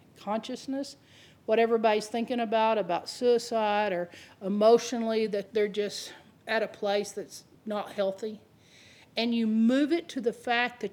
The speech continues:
you're actually healthy in your mind and you're thriving, but then you take it to the next level. So I want to ask you a question here.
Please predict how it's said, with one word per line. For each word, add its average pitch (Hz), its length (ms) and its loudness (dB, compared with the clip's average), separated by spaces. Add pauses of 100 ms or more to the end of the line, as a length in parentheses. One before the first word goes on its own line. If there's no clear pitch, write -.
you're 220 200 0
actually 220 380 -2
healthy 233 580 -2
in 277 60 2
your 262 140 -2
mind 262 460 -2 (320)
and 208 160 -8
you're 185 120 -6
thriving, 202 720 -6 (800)
but 196 160 -8
then 226 160 -2
you 226 120 -2
take 208 300 -6
it 208 200 -6 (360)
to 214 140 -8
the 202 120 -4
next 196 380 -6
level. 165 280 -8 (840)
So 247 520 8 (140)
I 359 200 8
want 370 160 6
to 269 100 2
ask 240 300 2
you 226 100 -4
a 214 40 -6
question 202 440 -8
here. 180 280 -14